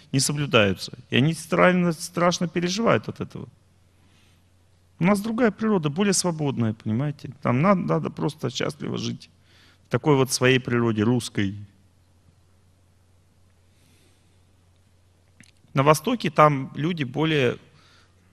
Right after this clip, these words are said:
чем мы, близкие друг к другу. Они, у них более глубокие отношения друг с другом, более религиозные, устойчивые семьи, религиозные традиции. У нас меньше традиций религиозных, чем там.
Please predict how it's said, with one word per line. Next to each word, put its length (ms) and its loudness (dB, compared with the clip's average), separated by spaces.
чем 200 2
мы, 360 2
близкие 480 -2
друг 220 -6
к 40 -14
другу. 400 -6
Они, 200 0
у 40 2
них 180 -2
более 260 0
глубокие 480 -4
отношения 520 -2
друг 220 -10
с 40 -14
другом, 400 -8
более 260 2
религиозные, 760 0
устойчивые 560 0
семьи, 480 -2
религиозные 540 0
традиции. 560 -6
У 60 -2
нас 220 -2
меньше 340 0
традиций 480 -6
религиозных, 540 -6
чем 180 -14
там. 200 -12